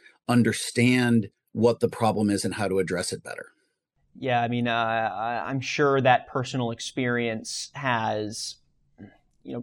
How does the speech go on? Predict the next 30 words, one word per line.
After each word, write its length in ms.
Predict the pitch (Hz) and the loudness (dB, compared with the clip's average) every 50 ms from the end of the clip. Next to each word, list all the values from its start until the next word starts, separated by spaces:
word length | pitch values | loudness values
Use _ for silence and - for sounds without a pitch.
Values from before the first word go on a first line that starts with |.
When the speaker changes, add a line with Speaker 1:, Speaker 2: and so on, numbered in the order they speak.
| - 208 120 | -10 -10 -2
Speaker 2:
given 340 | - 165 165 139 156 151 143 | 2 2 4 4 4 4 4
you 540 | 135 131 135 131 127 131 127 127 123 117 113 - - _ _ _ _ _ _ _ _ _ _ _ _ _ _ _ - | 4 4 4 4 2 2 2 2 2 0 0 -2 -12 _ _ _ _ _ _ _ _ _ _ _ _ _ _ _ 2
an 140 | - 175 175 | 4 4 4
even 240 | 180 185 160 160 156 | 4 2 2 2 2
stronger 560 | 151 - - - 151 135 139 143 139 131 131 | 0 -2 -2 0 0 2 2 2 2 0 0
tool 300 | 131 - - 135 127 131 | -2 -2 -4 -2 0 2
belt 340 | 120 131 123 117 117 117 - | 4 6 6 6 6 4 0
of 120 | 135 110 - | -4 -6 -4
empathy, 840 | - 123 131 123 143 131 - - 147 139 131 127 127 127 123 - - - | -4 -4 -4 -2 -4 -6 -4 -2 0 0 0 0 -2 -4 -6 -10 -14 -10
of 100 | 117 120 | -6 -4
understanding 580 | 123 120 120 120 120 - - 131 123 123 123 123 | -2 -2 -2 -4 -4 -4 -4 -2 -2 0 0 0
the 60 | 120 | -2
minutia 680 | 117 110 113 120 113 113 110 117 127 123 - - 151 131 | -2 -2 -4 -4 -4 -4 -2 -2 -2 -2 -2 -2 0 2
of 400 | 131 135 135 110 117 117 110 107 | 2 4 2 2 0 -2 -4 -4
maneuvering, 920 | 120 117 110 110 110 117 113 107 117 120 120 117 113 113 113 113 110 104 92 _ _ _ _ _ _ - | -4 -4 -2 -2 -4 -4 -4 -4 -4 -2 -2 -2 -2 -2 -2 -4 -6 -6 -8 _ _ _ _ _ _ -12
um, 440 | - 107 107 104 104 104 104 101 98 - _ _ _ _ _ | -10 -8 -8 -8 -8 -10 -10 -12 -14 -16 _ _ _ _ _
you 120 | - 127 | -10 -8
know, 80 | 123 120 | -6 -4
the, 240 | 113 120 113 104 - 110 | -2 -2 -2 -4 -4 -6
the 480 | 117 139 131 127 123 123 123 123 123 123 | -4 0 2 2 2 2 2 2 2 0
more 400 | 123 127 127 123 - 143 147 147 | 0 -2 -2 -4 -2 0 -2 0
sensitive 520 | - - 143 131 165 180 - 165 131 120 113 | 0 -2 -2 -2 -2 -2 -2 -2 -2 2 2
aspects 840 | 107 101 117 151 151 - - - 107 90 - - - - - - | 2 2 2 0 -2 -8 -2 -2 -2 -2 -2 -8 -14 -14 -8 -4
of 320 | 117 110 104 107 107 107 | -2 0 0 -2 -4 -6
helping 440 | - - 131 127 123 - 123 107 113 | -8 -2 -2 -2 0 0 -4 -6 -6
someone 600 | 110 - 123 113 113 113 113 113 110 110 110 107 | -4 -4 -4 -4 -2 -2 -2 -2 -2 -4 -6 -8
through 420 | 110 _ - 117 123 120 120 117 110 | -10 _ -10 -6 -4 -2 -2 -2 -2
their 160 | 110 107 107 | -2 -4 -4
recovery 640 | 104 104 - - - 123 123 120 117 110 104 104 101 | -4 -8 -10 -6 -4 -4 -2 -2 -4 -4 -4 -6 -8
journey, 580 | - - 113 104 113 120 113 98 95 104 - | -8 -8 -6 -4 -4 -4 -4 -4 -6 -8 -12